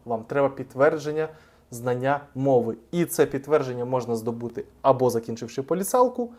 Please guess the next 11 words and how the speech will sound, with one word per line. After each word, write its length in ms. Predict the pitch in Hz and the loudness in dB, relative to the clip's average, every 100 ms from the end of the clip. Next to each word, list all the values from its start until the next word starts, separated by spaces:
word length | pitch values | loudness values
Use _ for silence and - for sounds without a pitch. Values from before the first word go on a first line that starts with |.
| _ - - _ | _ -20 -20 _
або 480 | 120 117 143 220 226 | 0 4 6 6 2
здати 460 | 123 117 131 165 135 | -6 2 4 6 2
державні 580 | 117 117 120 123 117 117 - | 0 0 2 0 0 -8 -6
іспити, 460 | 196 214 233 233 | -4 -4 -6 -4
які 240 | 151 - 131 | -4 -4 -10
проходять 680 | 131 117 127 120 120 117 | -8 -4 -2 0 -4 -6
раз 460 | 113 113 147 - - | -6 0 0 0 -6
в 100 | _ | _
півроку. 600 | 139 123 113 113 110 - - _ _ _ _ | -4 -4 0 2 2 -2 -20 _ _ _ _
Тому 340 | - 160 214 233 - | 6 8 8 2 -4
поліцалка, 840 | - 156 147 - 185 202 202 196 | 6 6 6 2 2 2 2 0